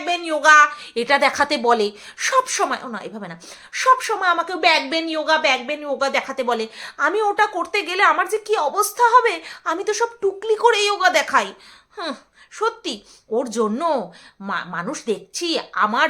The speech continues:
যোগা মানুষ দেখতে চাইছে না, তার জন্য আমি এখন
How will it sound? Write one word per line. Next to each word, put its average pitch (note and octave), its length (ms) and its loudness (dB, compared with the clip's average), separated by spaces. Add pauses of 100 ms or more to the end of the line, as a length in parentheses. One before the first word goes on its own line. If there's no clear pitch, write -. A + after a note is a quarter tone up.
যোগা G#3+ 280 0
মানুষ B3 300 -6
দেখতে G3 320 -8
চাইছে G3+ 420 -6
না, A#3 280 -2 (200)
তার F3+ 200 -8
জন্য C#4 220 -4
আমি G#3+ 340 -4
এখন E4+ 300 2